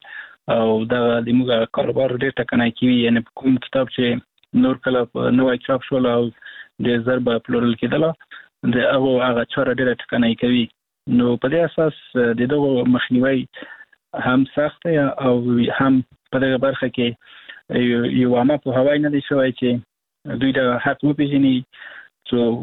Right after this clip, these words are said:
په دې هغه تېری ونه کړي. نو په دغه برخه کې تر ډېره، ډېر کتابونه سکن کېږي او بیا،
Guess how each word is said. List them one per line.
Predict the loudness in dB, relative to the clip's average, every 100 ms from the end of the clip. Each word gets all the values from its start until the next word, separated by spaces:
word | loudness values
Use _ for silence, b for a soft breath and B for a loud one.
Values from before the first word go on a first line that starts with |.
| -4
په | -2
دې | 0 2 0
هغه | 0 0 0 -2 -6 -2
تېری | 0 2
ونه | 2 2
کړي. | 0 -10 -10 B B B -4
نو | -2
په | 0
دغه | 0 0
برخه | 0 -2 -4
کې | 0 0 2 2 0 -4 _
تر | -4
ډېره، | -2 0 0 -2 -8 -4
ډېر | -4 -4
کتابونه | -4 0 0 0
سکن | -2 -2 0
کېږي | 0 2 2 2 -2 _ _
او | -4 0
بیا، | 2 2